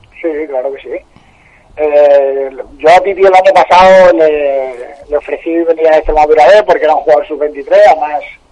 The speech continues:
es un jugador de un perfil que me gusta a mí en banda, que, que es un jugador que le gusta encarar, que es vertical, que tiene buena pegada, que, que tiene un buen uno contra uno.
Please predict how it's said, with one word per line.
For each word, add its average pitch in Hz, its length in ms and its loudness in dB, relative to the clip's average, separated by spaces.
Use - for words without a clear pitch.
es 156 140 -2
un - 20 0
jugador 160 320 2
de 160 80 2
un 160 100 -2
perfil 165 400 -4
que 160 80 -4
me 156 100 0
gusta 151 200 -4
a - 40 -2
mí 156 100 -4
en 147 100 -2
banda, 196 400 2
que, 139 420 -8
que 143 260 -4
es 139 40 -4
un 143 60 -10
jugador 139 340 -6
que 135 120 -10
le 131 60 -8
gusta 139 200 -12
encarar, 170 440 2
que 151 80 -6
es 135 60 -8
vertical, 156 500 0
que 147 100 -10
tiene 139 160 -6
buena 135 200 -4
pegada, 170 480 2
que, 131 440 -10
que 135 80 -18
tiene 139 120 -8
un 143 80 -14
buen 143 140 -14
uno 135 140 -8
contra 131 260 -8
uno. 175 320 -4